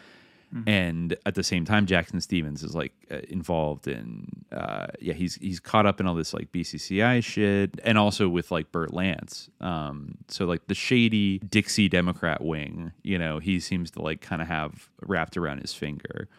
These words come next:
Speaker 2: Yeah, so I guess Abadi met Lance in Washington, D C, and they, they got along, uh, very famously.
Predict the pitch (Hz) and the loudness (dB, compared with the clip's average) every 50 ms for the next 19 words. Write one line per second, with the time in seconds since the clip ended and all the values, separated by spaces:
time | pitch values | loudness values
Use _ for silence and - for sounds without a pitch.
0 | _ _ - 110 107 104 95 82 80 - - 120 120 113 - 101 110 135 147 143 | _ _ -2 0 2 4 4 2 0 2 4 6 6 6 6 4 2 4 2 0
1 | - - - _ _ _ - 117 127 131 160 160 139 113 101 98 104 104 104 - | 0 -6 -10 _ _ _ 6 6 6 8 6 4 4 4 4 6 6 6 4 2
2 | - - 98 90 82 76 - - - - - - - 101 95 95 92 92 87 - | 0 -4 -2 0 0 -2 -4 -6 -8 -8 -8 -4 -2 0 2 4 4 4 2 2
3 | - 95 90 87 82 87 82 78 - - - 87 73 50 50 - - 104 107 - | 0 0 0 0 0 -2 -4 -4 -4 -4 -4 -4 -4 -4 -8 -10 -12 -12 -14 -12
4 | - - 98 95 95 90 87 85 85 85 82 82 80 87 - - - _ - 92 | -4 -2 0 0 2 2 2 0 0 0 0 -2 -2 -2 -4 -6 -8 _ -10 -2
5 | 92 101 95 - 58 87 95 95 82 107 113 131 143 127 113 104 101 98 90 87 | 2 2 2 2 2 0 0 2 6 6 8 8 8 6 6 6 6 6 4 4
6 | 82 82 85 95 107 110 - - - 85 85 82 80 80 78 76 76 - - - | 2 0 -2 -2 -4 -6 -8 -8 -4 -2 0 0 0 -2 -2 -4 -6 -6 -10 -12
7 | - 90 95 92 87 87 - - 92 85 82 78 76 78 - - 73 71 69 76 | -8 -2 0 2 2 0 0 -2 -2 -2 -2 -2 -4 -6 -8 -8 -6 -6 -4 -6
8 | 90 107 | -6 -8